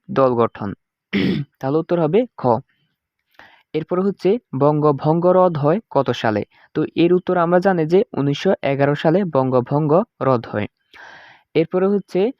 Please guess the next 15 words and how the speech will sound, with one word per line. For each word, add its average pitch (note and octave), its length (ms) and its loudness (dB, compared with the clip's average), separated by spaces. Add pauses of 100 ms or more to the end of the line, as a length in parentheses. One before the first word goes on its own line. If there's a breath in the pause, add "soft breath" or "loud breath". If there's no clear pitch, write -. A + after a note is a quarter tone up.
(200)
বঙ্গভঙ্গের D3+ 720 0
ফলে E3+ 260 -2 (180)
ব্রিটিশ C#3+ 380 -4
শাসন F3+ 440 0
দীর্ঘায়িত D3+ 540 0
হয়, F#3 300 2 (440)
পূর্ব D#3+ 220 0
বাংলার D#3 460 0
অর্থনৈতিক F3+ 760 -2
উন্নয়ন E3 440 0
সাধিত C#3 500 -2
হয়, F3 280 2 (160)
হিন্দু C#3+ 340 -2
মুসলিম E3+ 380 -2
সম্প্রীতি D3 580 -2